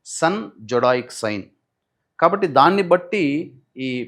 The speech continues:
పేపర్లలో వచ్చేటువంటి వివరణలు దాన్ని బట్టి చూసుకుంటున్నారు. కాబట్టి సన్ జొడాయిక్ సైన్ కాకుండా మీ జన్మ నక్షత్రము, జన్మ రాశిని బట్టి వచ్చే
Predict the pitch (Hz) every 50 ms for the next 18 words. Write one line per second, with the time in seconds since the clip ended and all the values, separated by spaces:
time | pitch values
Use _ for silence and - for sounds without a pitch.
0 | - _ - 147 160 165 156 170 156 160 156 156 160 151 135 131 - - 139 135
1 | 135 131 127 117 120 117 120 123 123 123 120 117 123 117 - 98 110 123 123 127
2 | 135 127 131 127 131 - 160 - - 151 131 - - 135 123 110 113 113 107 104
3 | 120 135 - _ _ _ _ _ _ _ _ - - 165 180 214 196 - - 160
4 | 127 120 131 - - - - 147 170 185 165 165 156 156 165 170 165 - - 156
5 | 147 151 - 120 110 110 - - 120 117 143 156 98 - _ _ _ _ _ _
6 | - 135 147 143 120 104 117 117 127 143 147 143 143 - - - 147 147 - 143
7 | 165 202 254 - _ _ _ _ _ _ _ - 120 135 147 151 170 175 165 147
8 | 113 113 123 143 190 208 - 247 233 214 160 147 143 - - 190 170 - 139 127
9 | - - 143 143